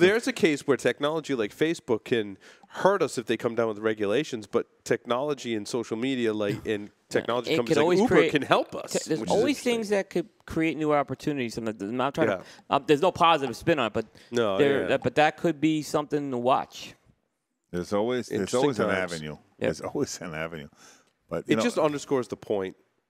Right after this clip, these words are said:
Speaker 1: um, that you need to join cigar rights dot org.
Speaker 2: It, it
Speaker 1: It
Speaker 2: is,
Speaker 1: really
Speaker 2: it
Speaker 1: did.
Speaker 2: is,
Speaker 1: It,
Speaker 2: this
Speaker 1: it's
Speaker 2: is, you
Speaker 1: one
Speaker 2: know,
Speaker 1: thing that you can do to help this cause if you love to smoke cigars.
Speaker 2: When we were with Jose, me and you each were in his seminars, he said, "How many people are members of C R A?"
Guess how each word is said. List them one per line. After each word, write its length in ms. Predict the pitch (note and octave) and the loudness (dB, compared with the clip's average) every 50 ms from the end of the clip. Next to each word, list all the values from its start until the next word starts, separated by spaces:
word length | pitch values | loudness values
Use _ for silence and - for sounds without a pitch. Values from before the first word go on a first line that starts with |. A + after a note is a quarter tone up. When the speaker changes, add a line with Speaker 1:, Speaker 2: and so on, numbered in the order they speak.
| _ - | _ -4
Speaker 1:
um, 520 | G#2+ G2+ F#2 F2+ F2 E2+ D#2+ D#2+ E2 F#2 _ _ _ _ - | -2 -2 -2 -2 -4 -6 -10 -14 -20 -20 _ _ _ _ -4
that 280 | G#2+ G#2+ G2 G2 - - | -2 -2 -2 -2 -4 -6
you 120 | A2 A2 | -6 -4
need 160 | A2+ A#2 A2+ - | -2 -4 -4 -6
to 80 | A2 | -6
join 400 | F#2+ G2+ G2+ G2 G2 F#2+ F#2+ F2 - | -4 -4 -2 -2 -2 -4 -6 -10 -16
cigar 400 | - - - F#2+ G2+ F#2 F2+ F2+ | -12 -10 -6 -4 -2 -2 -2 -2
rights 260 | F2+ F#2 F2+ F2 - - | -4 -4 -6 -6 -8 -8
dot 140 | - E2+ - - | -8 -8 -6 -6
org. 280 | F#2 F2 E2+ E2+ - - | -6 -6 -6 -8 -10 -10
Speaker 2:
It, 60 | - - | -8 -8
it 100 | - - | -6 -2
Speaker 1:
It 180 | A#2 A#2+ F2 F2 A#2+ B2 | -2 -2 0 0 0 0
Speaker 2:
is, 60 | A#2+ A2+ | 0 0
Speaker 1:
really 220 | A2 G#2+ G2+ F#2+ | 0 0 0 -2
Speaker 2:
it 40 | - | -2
Speaker 1:
did. 140 | - A#2 - | 0 0 2
Speaker 2:
is, 280 | A#2+ A#2+ A#2 G2+ - - | 2 0 0 -2 -6 -4
Speaker 1:
It, 60 | - | -2
Speaker 2:
this 240 | B2+ B2 A#2+ - - | -2 -2 -2 -2 -4
Speaker 1:
it's 100 | A#2+ A#2 | -2 -2
Speaker 2:
is, 260 | A2+ A2+ G#2 A2 A2 | -2 -6 -6 -2 0
you 60 | A#2 | 2
Speaker 1:
one 100 | B2+ C#3+ | 2 2
Speaker 2:
know, 60 | - - | 2 0
Speaker 1:
thing 180 | - C3 B2 A#2 | 0 -2 0 -2
that 100 | A2+ F2 | -4 -4
you 120 | A#2 A#2 | -6 -6
can 160 | - - G#2+ | -6 -6 -6
do 140 | G#2 A2 G#2+ | -4 -4 -2
to 80 | F#2+ F2 | -2 -2
help 180 | G#2 G2 - | -2 -4 -4
this 160 | - G2+ F2+ | -4 -8 -8
cause 380 | - - G2+ G2 F#2+ F#2+ - - | -6 -2 -2 -2 -2 -2 -6 -8
if 80 | - - | -8 -6
you 80 | G2+ | -4
love 160 | G2+ G2 F2+ | -4 -4 -6
to 60 | - - | -8 -10
smoke 260 | - G#2 F#2+ F#2 - | -8 -8 -8 -8 -8
cigars. 420 | - F#2 F2 E2+ E2 F#2 G2+ - | -8 -6 -6 -6 -8 -8 -10 -6
Speaker 2:
When 140 | - C3 C3 | -6 -4 -2
we 100 | C3 C#3 | -2 0
were 60 | D3 | 0
with 160 | C#3+ D3 C#3+ | 0 0 0
Jose, 400 | B2+ B2+ B2 A#2 A#2+ B2+ A#2 G#2+ | 0 0 0 0 0 0 0 0
me 140 | G#2+ A2+ A#2 A#2 | -2 -2 -4 -4
and 60 | A#2 | -4
you 120 | A2+ A2 | -2 -2
each 160 | A2 A2+ - | -2 -2 -2
were 300 | - A2+ A2 A2 G#2+ - - | -2 -2 0 0 -2 -4 -6
in 180 | - - A2 G#2+ | -8 -6 -6 -4
his 120 | G#2 G2 | -6 -6
seminars, 460 | - - B2+ A#2 A2+ G2+ G2 G2 F#2+ | -4 -4 -4 -2 -2 -4 -4 -4 -6
he 80 | G#2 G#2 | -8 -12
said, 320 | - - - A#2+ A2 G#2 | -10 -6 -4 -2 -2 -2
"How 80 | A2 A#2+ | -2 -4
many 160 | B2 A#2+ A#2 | -4 -6 -6
people 240 | - C3+ A2 G#2+ A2 | -6 -6 -4 -2 -4
are 60 | G#2+ | -2
members 340 | A2 A2 A2 A2 G#2+ G#2+ G#2 | -2 -4 -6 -4 -4 -6 -6
of 100 | G#2 G2 | -8 -10
C 220 | - - A2+ G#2+ | -8 -6 -4 -2
R 160 | G#2+ G2+ G2 G2 | -2 0 -2 -2
A?" 200 | G2 F2+ F#2 | -4 -4 -6